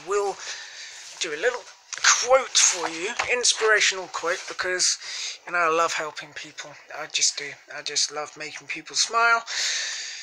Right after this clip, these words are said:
um, because it's just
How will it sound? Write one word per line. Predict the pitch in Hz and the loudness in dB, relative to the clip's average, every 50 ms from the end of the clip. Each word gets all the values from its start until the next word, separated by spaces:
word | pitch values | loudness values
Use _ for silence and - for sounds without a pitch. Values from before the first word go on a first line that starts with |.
| - - - - - - - _ _ - - - | -14 -16 -16 -18 -20 -20 -20 _ _ -10 -4 0
um, | 156 156 160 160 156 156 156 147 - - _ _ _ | 2 2 2 0 -2 -4 -10 -18 -20 -20 _ _ _
because | - 156 - - 160 160 - - - - - - _ _ _ _ _ _ - - - _ _ - - - | -10 -6 -4 -4 -2 2 2 2 2 2 0 -6 _ _ _ _ _ _ -20 -20 -20 _ _ -20 -14 -2
it's | - - - - | 2 2 4 4
just | - - - - | 4 2 0 0